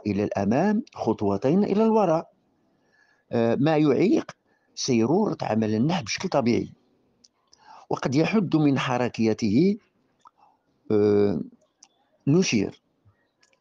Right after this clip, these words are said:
آه، إلى أن واحد جرام من الشمع قد يبني حوالي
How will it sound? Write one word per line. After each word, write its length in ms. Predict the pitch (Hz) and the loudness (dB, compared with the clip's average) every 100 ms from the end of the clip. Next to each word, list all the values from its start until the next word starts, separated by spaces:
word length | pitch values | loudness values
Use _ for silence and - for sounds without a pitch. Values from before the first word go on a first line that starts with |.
| - - - - 123 | -20 -20 -20 -6 0
آه، 220 | 123 123 | 4 4
إلى 240 | - 165 | 4 4
أن 240 | - 190 185 | 4 2 2
واحد 460 | 170 240 160 101 - _ _ _ _ 113 | 2 2 0 -4 -10 _ _ _ _ -4
جرام 500 | 120 135 190 214 - - | 0 2 2 2 0 0
من 200 | 131 110 | 2 2
الشمع 420 | 98 - 104 85 - _ _ _ _ _ _ - _ | 0 -2 -2 -2 -8 _ _ _ _ _ _ -20 _
قد 180 | - 92 | -6 -2
يبني 540 | 98 139 107 165 233 285 | 0 2 4 4 4 2
حوالي 920 | _ - - 196 151 117 104 117 139 | _ -16 -4 0 2 2 2 2 0